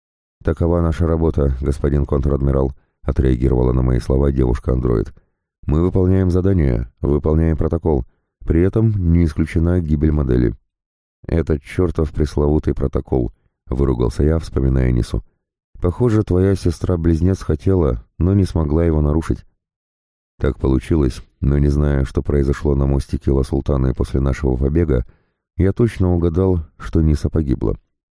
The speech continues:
потому как не смогла пойти против программы в ней заложенной, в которую убийство старика Селима седьмого, к сожалению, не входило. Ладно, не будем о грустном. Я заставил себя вернуться к реальности.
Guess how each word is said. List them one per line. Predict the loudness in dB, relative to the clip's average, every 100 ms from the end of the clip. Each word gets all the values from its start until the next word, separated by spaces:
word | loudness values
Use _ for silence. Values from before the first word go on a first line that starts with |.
| -4
потому | -2 0 0 0
как | -2 -4 -6
не | -4
смогла | -2 0 0 0 2
пойти | 0 0 -2
против | -2 -2 -4
программы | -2 0 0 0 0
в |
ней | 0 0
заложенной, | 0 0 2 2 0 -2 _ _ _ -16
в | -6
которую | 0 2 4 4 2
убийство | 0 2 0 0 -4
старика | 0 0 0 0
Селима | -2 0 0 0
седьмого, | -2 -2 0 0 -2
к | -2
сожалению, | -4 0 2 2 4 2 2
не | -2
входило. | 0 -2 -2 -4 -6 _ _ _ _ _ _ _ _ -2
Ладно, | 0 2 2 0 -2
не | 0 2
будем | 2 2 0
о |
грустном. | 0 -4 -2 -2 -2 _ _ _ _ _ -2
Я | 0
заставил | 0 0 0 0
себя | 0 0
вернуться | 2 2 0 -2
к | -2
реальности. | 0 0 -2 -4 -4